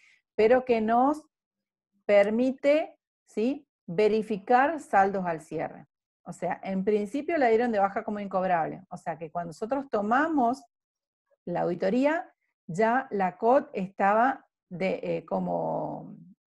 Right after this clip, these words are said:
deudores incobrables, o sea, ya estaba el resultado negativo, ¿sí? O se había utilizado la previsión. Pero en hecho posterior al cierre nosotros vemos de que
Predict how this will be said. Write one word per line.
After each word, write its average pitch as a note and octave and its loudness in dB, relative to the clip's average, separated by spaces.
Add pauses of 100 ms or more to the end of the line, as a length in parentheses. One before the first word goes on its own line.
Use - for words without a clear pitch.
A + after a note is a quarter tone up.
(120)
deudores F#3+ 2
incobrables, F3+ 0
o - -16
sea, F3 -4
ya E3 -4
estaba A3 2
el A3+ 2
resultado G3+ -2
negativo, E3 -8 (120)
¿sí? C#4 -4 (1300)
O G3+ 2
se A3 -4
había F#3 -2
utilizado F3 -2
la E3+ -2
previsión. D#3 -8 (1120)
Pero D4+ 4 (320)
en G3+ 2
hecho B3+ 2
posterior C#4+ 0
al D4 4
cierre D#4 0
nosotros B3+ 0
vemos C4+ 2
de A#3+ 2
que C4 2